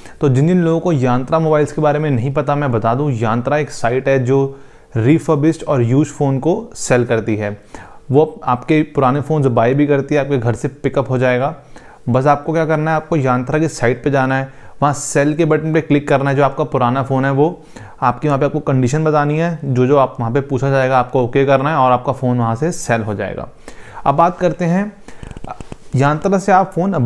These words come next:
बाय कैसे कर सकते हैं। तो आपको डब्ल्यू डब्ल्यू डब्ल्यू डॉट यांत्रा डॉट कॉम पे जाना है, वहाँ पे आपको डिफरेंट प्रोडक्ट्स मिलेंगे जिसमें तीन कैटेगरी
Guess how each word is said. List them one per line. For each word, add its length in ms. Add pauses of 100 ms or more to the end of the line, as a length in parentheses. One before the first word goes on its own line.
बाय 240
कैसे 260
कर 120
सकते 340
हैं। 120
तो 100
आपको 300
डब्ल्यू 360
डब्ल्यू 260
डब्ल्यू 180
डॉट 220
यांत्रा 340
डॉट 360
कॉम 220
पे 80
जाना 220
है, 80 (920)
वहाँ 200
पे 60
आपको 140
डिफरेंट 300
प्रोडक्ट्स 360
मिलेंगे 360 (800)
जिसमें 440 (880)
तीन 260
कैटेगरी 640